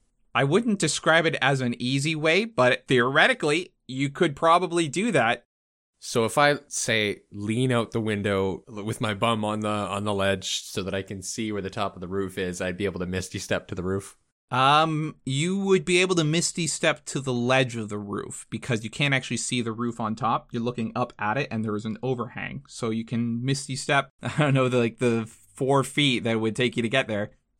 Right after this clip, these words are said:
Speaker 2: Okay, what about, like, any of the adjoining, uh, buildings nearby?
Speaker 1: Yeah, there are roofs all, you're in a city.
Speaker 2: Okay, I'm gonna go to the, the closest one to me there so I can have, like, the high ground and see if I can see down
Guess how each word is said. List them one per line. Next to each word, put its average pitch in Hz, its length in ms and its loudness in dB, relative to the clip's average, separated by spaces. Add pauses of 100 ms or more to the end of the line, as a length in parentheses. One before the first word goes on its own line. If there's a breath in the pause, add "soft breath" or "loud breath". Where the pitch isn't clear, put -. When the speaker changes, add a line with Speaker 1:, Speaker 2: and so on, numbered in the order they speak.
(140)
Speaker 2:
Okay, 113 280 -4
what 131 180 0
about, 160 380 4
like, 95 260 -2
any 98 240 2
of 90 80 0
the 92 140 2
adjoining, 82 760 -4
uh, 78 340 -6
buildings 78 520 -4
nearby? 71 360 -4 (100)
Speaker 1:
Yeah, 156 240 4
there 175 140 4
are 202 120 6
roofs 220 220 0
all, 190 160 6
you're 196 180 6
in 214 100 2
a 143 60 -4
city. 127 400 2 (220)
Speaker 2:
Okay, 98 340 -4
I'm 107 140 0
gonna 123 160 2
go 120 160 2
to 110 80 -2
the, 101 360 0
the 90 120 -6
closest 98 500 -6
one 90 220 -4
to - 160 -6
me 87 80 -6
there 82 180 -4
so - 160 -8
I 82 60 -6
can 80 140 -12
have, 80 340 -6
like, 76 260 -10
the 78 120 -6
high 87 180 0
ground 80 340 -2
and 76 140 -6
see 85 160 -4
if - 100 -8
I 78 60 -2
can 78 180 -6
see 78 300 -4
down 78 540 -6